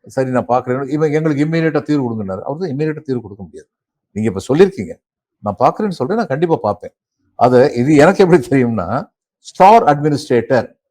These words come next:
அப்படின்னு ஹெட்லைன்ல வந்து ஸ்டேட்ஸ்மேன், வெஸ்ட் பெங்கால்ல mostly circulated, இங்க ஹிந்து மாதிரி, அங்க ஸ்டேட்ஸ்மேன். ஸ்டேட்ஸ்மேன் கல்கட்டா எடிஷன்ல இந்த நியூஸ் வந்துருந்துச்சு. அப்ப அதே மாதிரி தானே விஜய் வந்து நடக்கும். எ-, எம் ஜி ஆர் படத்தையும் இவர் அண்ணா படத்தையும் போட்டுக்கிட்டா மட்டும் போதுமா?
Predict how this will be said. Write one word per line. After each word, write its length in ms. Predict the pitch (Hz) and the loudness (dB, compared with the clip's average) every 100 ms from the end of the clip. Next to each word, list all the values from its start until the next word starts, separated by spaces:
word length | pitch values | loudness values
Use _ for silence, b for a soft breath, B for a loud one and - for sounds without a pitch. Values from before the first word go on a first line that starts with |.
| _ | _
அப்படின்னு 260 | 131 135 139 | -2 -2 0
ஹெட்லைன்ல 440 | 123 127 127 107 | -2 0 -2 -2
வந்து 360 | 92 90 147 - _ | -4 -4 -6 -6 _
ஸ்டேட்ஸ்மேன், 600 | - - 220 220 120 92 _ _ _ | -2 4 6 4 -4 -6 _ _ _
வெஸ்ட் 220 | 120 127 | -4 -2
பெங்கால்ல 300 | 160 151 139 | 2 2 2
mostly 320 | 117 151 156 143 | 0 -2 -2 -4
circulated, 440 | 117 104 120 104 | -4 -4 -6 -6
இங்க 160 | 117 127 | -6 -6
ஹிந்து 240 | 113 135 | -4 -4
மாதிரி, 260 | 135 127 175 b - | -4 -4 -6 b -12
அங்க 220 | 127 131 135 | -6 -4 -2
ஸ்டேட்ஸ்மேன். 380 | 127 - 87 _ _ _ | -4 -6 -16 _ _ _
ஸ்டேட்ஸ்மேன் 580 | - 175 208 226 160 202 - - | -4 2 4 4 0 -2 -4 0
கல்கட்டா 440 | 170 220 240 233 165 | 2 4 2 4 2
எடிஷன்ல 460 | 135 135 131 123 - _ | 2 -2 -4 -4 -6 _
இந்த 140 | 151 156 | -4 -2
நியூஸ் 240 | 185 156 | 0 0
வந்துருந்துச்சு. 420 | 123 120 101 - _ _ _ _ _ _ _ _ _ _ _ _ _ _ _ _ - | -2 -4 -6 -12 _ _ _ _ _ _ _ _ _ _ _ _ _ _ _ _ -8
அப்ப 220 | 147 147 | 0 2
அதே 200 | 139 240 | 4 2
மாதிரி 220 | 247 240 | 2 0
தானே 140 | 233 | 0
விஜய் 200 | 190 180 | 0 0
வந்து 180 | 196 180 | 0 -2
நடக்கும். 280 | 165 165 160 | -6 -4 -4
எ-, 200 | 120 104 | -4 -4
எம் 120 | 127 | -4
ஜி 100 | 156 | 0
ஆர் 100 | 196 | -2
படத்தையும் 580 | 175 175 190 175 127 131 | -2 -6 -4 -4 -4 -2
இவர் 160 | 147 139 | 0 2
அண்ணா 240 | 127 170 | 0 0
படத்தையும் 300 | 156 151 156 | -2 -4 -4
போட்டுக்கிட்டா 300 | 143 147 143 | -4 -4 -6
மட்டும் 280 | 131 131 147 | -6 -6 -6
போதுமா? 300 | 120 113 | -4 -2